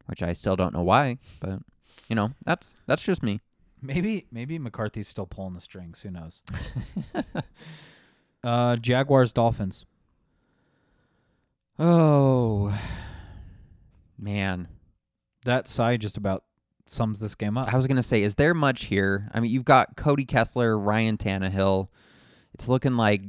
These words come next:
Speaker 1: Drake has been pushed back. Now the guy is Balaj, rookie out of Arizona State. Looks like he's gonna get the majority of the carries.
Speaker 2: Is that what they've said? 'Cause
Speaker 1: Yeah.
Speaker 2: I know Gore's done.
Speaker 1: Yeah, Gore's done. He got hurt,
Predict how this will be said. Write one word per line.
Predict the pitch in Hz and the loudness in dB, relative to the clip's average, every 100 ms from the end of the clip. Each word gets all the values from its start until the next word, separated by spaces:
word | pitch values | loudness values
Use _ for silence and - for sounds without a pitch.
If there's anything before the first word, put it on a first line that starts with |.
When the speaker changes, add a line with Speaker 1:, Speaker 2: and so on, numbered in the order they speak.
| - - _ _ - | -18 -20 _ _ -12
Speaker 1:
Drake | 110 107 110 107 104 | -4 2 4 4 0
has | 113 104 | -4 -4
been | 107 95 | -2 0
pushed | - 120 - - | 2 2 -2 -4
back. | 95 92 95 - - | -2 0 -2 -4 -10
Now | - 107 | -2 0
the | 113 | 0
guy | 104 98 98 | 2 4 4
is | 98 92 90 - - - | 0 -2 -6 -14 -18 -6
Balaj, | 101 92 98 104 90 92 110 - - _ _ _ | -2 2 4 6 4 0 -2 -10 -20 _ _ _
rookie | 104 107 - 98 | 0 0 0 0
out | 92 92 | 2 0
of | 90 - | -2 0
Arizona | 104 101 101 92 | 2 2 2 0
State. | - - 104 92 101 - | -4 0 0 2 -2 -6
Looks | 107 | -6
like | 95 92 | -4 -2
he's | 104 101 | -2 -2
gonna | 98 | -2
get | 92 80 | 0 0
the | |
majority | 92 85 104 104 98 | -2 0 2 2 2
of | 90 | -2
the | 90 | -6
carries. | - 98 92 92 101 - | -4 -2 -2 -2 -4 -2
Speaker 2:
Is | 127 | 2
that | 120 151 - | 4 4 0
what | 123 135 | -4 -2
they've | 131 127 | 0 2
said? | 120 165 _ _ - | 0 0 _ _ 0
'Cause | 131 | 4
Speaker 1:
Yeah. | 147 | 6
Speaker 2:
I | |
know | 190 139 | 6 6
Gore's | 123 123 117 | 6 6 6
done. | - 117 101 92 104 _ | 2 2 2 -2 -8 _
Speaker 1:
Yeah, | 117 113 104 | 2 2 4
Gore's | 127 127 117 | 6 4 4
done. | 120 104 104 | 2 2 0
He | 110 | -2
got | 107 - | -2 -2
hurt, | 110 101 98 - | 0 2 2 -2